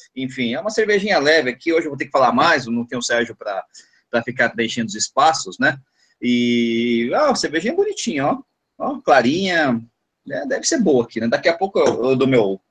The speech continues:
parecer, né? Queria dar boa noite a todos os nossos, ahn, YouTube espectadores, né? Tem bastante gente aqui, né?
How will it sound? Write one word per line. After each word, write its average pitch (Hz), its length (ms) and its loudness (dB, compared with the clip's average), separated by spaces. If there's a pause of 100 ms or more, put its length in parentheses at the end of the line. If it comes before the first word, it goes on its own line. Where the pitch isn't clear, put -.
(120)
parecer, 139 640 2
né? 160 180 0 (380)
Queria 156 240 6
dar 160 140 4
boa 147 180 2
noite 165 240 2
a 147 100 0
todos 208 520 4
os 180 160 -6
nossos, 151 440 -6
ahn, 117 380 -4 (420)
YouTube 190 400 2
espectadores, 175 840 2
né? 220 180 -2 (680)
Tem 143 200 -2
bastante 139 360 -2
gente 131 260 -2
aqui, 190 320 0
né? 208 420 4